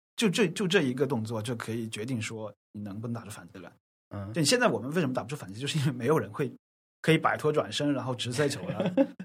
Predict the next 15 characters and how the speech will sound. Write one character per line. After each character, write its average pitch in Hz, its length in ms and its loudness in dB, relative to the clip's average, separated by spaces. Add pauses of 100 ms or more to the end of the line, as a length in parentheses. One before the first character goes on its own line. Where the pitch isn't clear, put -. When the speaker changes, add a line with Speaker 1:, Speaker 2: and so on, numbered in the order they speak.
Speaker 2:
<laughs> - 440 -16
Speaker 1:
所 202 140 10
以 - 20 4
被 220 240 10
迫 220 220 12
的 160 80 10
从 170 160 6
两 135 240 6
边 190 180 4
一 240 120 6
直， 151 180 6
一 220 100 8
直， 143 260 0 (840)
就 233 100 8
是 220 160 6